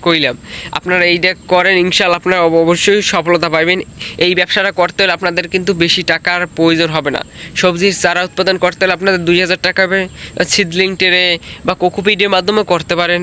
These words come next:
বা কচুরিপানার ভিতর করতে পারেন, বা আপনাদের উঁচু জমি থাকলে মাটির ভিতর পলিথিন দিয়ে আপনারা চারাগুলো তৈরি করতে পারেন। এবং যারাই বেকার বইসা রয়েছেন,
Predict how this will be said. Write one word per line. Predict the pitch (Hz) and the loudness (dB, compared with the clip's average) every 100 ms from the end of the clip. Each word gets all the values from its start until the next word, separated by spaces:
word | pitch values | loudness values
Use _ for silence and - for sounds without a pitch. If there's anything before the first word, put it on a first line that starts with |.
| 165 | -2
বা | 175 - | -2 0
কচুরিপানার | 175 - 190 185 185 180 | -2 2 0 2 0 0
ভিতর | 170 170 175 170 | -2 0 0 0
করতে | 165 165 | -2 0
পারেন, | 160 151 - - - | 0 -2 -6 -18 -10
বা | - | -6
আপনাদের | 170 165 165 170 | -4 -2 0 0
উঁচু | 160 185 | 0 0
জমি | 156 165 170 | 2 2 2
থাকলে | 196 190 196 | 0 0 0
মাটির | 165 156 165 | 0 0 0
ভিতর | 175 190 - | 0 -2 0
পলিথিন | 180 196 190 208 190 | 2 2 2 0 0
দিয়ে | 185 180 | 0 -2
আপনারা | 165 165 180 | -2 -2 -2
চারাগুলো | 156 147 147 156 160 139 | 0 0 0 0 0 2
তৈরি | 151 143 139 | 0 0 -2
করতে | 135 - 131 | -2 0 -2
পারেন। | 123 - - - - - - | -2 -6 -10 -16 -14 -14 -6
এবং | - 180 139 | 0 0 0
যারাই | 143 160 190 175 | 0 0 0 -2
বেকার | 165 175 170 | -2 -2 0
বইসা | 170 180 - | 2 2 2
রয়েছেন, | 185 190 196 | 0 0 -2